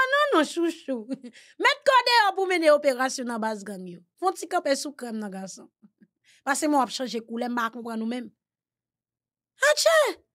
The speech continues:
Kounye a la, papa, ici, imagine, t'as pral, ouais, photo. Hein?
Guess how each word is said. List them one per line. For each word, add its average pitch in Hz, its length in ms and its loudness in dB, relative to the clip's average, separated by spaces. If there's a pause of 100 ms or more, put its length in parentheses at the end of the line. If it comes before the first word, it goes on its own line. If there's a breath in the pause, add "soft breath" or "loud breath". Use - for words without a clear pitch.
(440)
Kounye 587 300 4
a 453 120 6
la, 370 80 2
papa, 330 320 2
ici, 320 420 -6
imagine, 285 640 2
t'as 269 100 2
pral, 247 240 -2
ouais, 247 160 2 (220 loud breath)
photo. 339 680 2 (1300)
Hein? 523 180 2